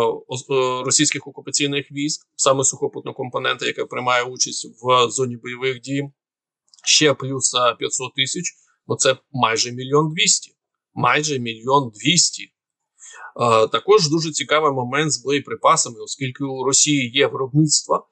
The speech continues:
боєприпасів, приблизно два з половиною мільйони пострілів на рік.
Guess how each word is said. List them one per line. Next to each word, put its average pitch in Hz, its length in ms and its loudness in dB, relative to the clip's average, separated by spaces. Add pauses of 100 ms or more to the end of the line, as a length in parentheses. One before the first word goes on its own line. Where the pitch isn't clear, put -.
(260)
боєприпасів, 175 840 2
приблизно 131 440 -4
два 123 300 4
з - 80 -8
половиною 120 460 -12
мільйони 131 420 4 (100)
пострілів 117 520 -2
на 120 120 0
рік. 135 260 0